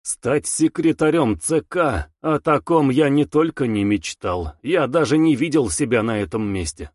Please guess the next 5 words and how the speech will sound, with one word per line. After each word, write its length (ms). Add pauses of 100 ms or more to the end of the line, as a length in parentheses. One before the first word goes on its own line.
(1120)
Глава 500
наркомата — 840
вот 260
мой 220
предел. 540